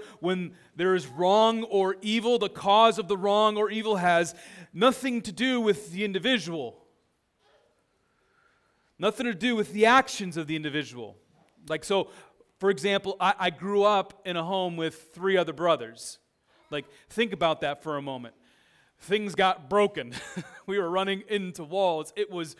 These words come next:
crazy. I'm not sure how we all made it out alive.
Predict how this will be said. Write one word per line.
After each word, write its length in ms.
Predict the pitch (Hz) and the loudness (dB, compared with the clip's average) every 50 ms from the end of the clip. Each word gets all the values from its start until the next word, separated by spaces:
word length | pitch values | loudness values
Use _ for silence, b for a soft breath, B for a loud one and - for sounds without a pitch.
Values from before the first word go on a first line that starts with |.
| b b b b b | b b b b b
crazy. 680 | - 208 226 226 233 220 190 143 143 127 110 104 - _ _ _ _ _ _ _ _ _ _ _ _ _ _ _ _ _ _ _ _ _ _ _ _ _ _ _ _ _ _ _ _ _ _ _ _ _ | 0 4 4 4 4 2 0 -4 -8 -12 -14 -16 -20 _ _ _ _ _ _ _ _ _ _ _ _ _ _ _ _ _ _ _ _ _ _ _ _ _ _ _ _ _ _ _ _ _ _ _ _ _
I'm 100 | - 151 | -10 -8
not 180 | 170 170 175 - | -6 -6 -6 -6
sure 180 | - 175 170 | -6 -4 -2
how 140 | 170 170 165 | -2 0 0
we 120 | 165 175 | 0 0
all 140 | 175 170 175 | 2 2 0
made 240 | 175 175 170 170 165 | 0 0 -2 0 0
it 60 | 170 | 2
out 100 | 170 170 | 0 0
alive. 640 | 170 165 160 180 190 208 202 175 151 127 110 101 - | 0 0 0 2 4 4 4 4 2 -4 -8 -12 -18